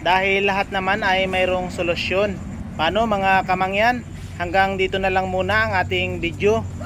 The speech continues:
Maraming salamat po sa mga O F W na patuloy na sumusuporta sa aking channel.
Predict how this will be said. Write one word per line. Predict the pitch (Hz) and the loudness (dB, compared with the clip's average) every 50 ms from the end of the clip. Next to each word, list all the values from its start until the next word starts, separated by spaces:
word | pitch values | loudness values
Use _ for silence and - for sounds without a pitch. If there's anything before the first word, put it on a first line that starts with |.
| - - - - | -10 -10 -8 -6
Maraming | - 175 180 185 190 196 196 208 | -2 0 2 2 2 2 0 0
salamat | - 185 185 185 185 185 - - | 0 2 2 2 2 2 -2 -2
po | 233 233 - | -2 -4 -2
sa | - 214 | -2 0
mga | 196 196 196 190 185 185 185 175 | 0 0 0 2 2 2 2 2
O | 170 | 2
F | 180 180 175 - 170 | 0 0 0 0 0
W | 175 170 185 180 180 190 196 214 | 0 2 2 0 0 0 0 0
na | 214 196 180 175 170 | 0 0 0 0 2
patuloy | - 180 175 - 180 175 180 180 175 175 | 0 0 0 0 -2 -2 0 -2 -2 -2
na | 175 175 170 170 | -2 0 0 -2
sumusuporta | 170 - 185 170 170 165 - 165 - 165 160 - - 196 196 | -2 -4 -4 -4 -4 -4 -4 -4 -4 -4 -4 -2 -2 -2 -2
sa | - 196 175 165 165 156 156 160 | 0 2 2 4 4 2 0 -2
aking | 160 180 170 160 - | -2 -4 -4 -2 -2
channel. | 156 156 156 170 175 185 202 | -2 0 0 0 0 0 0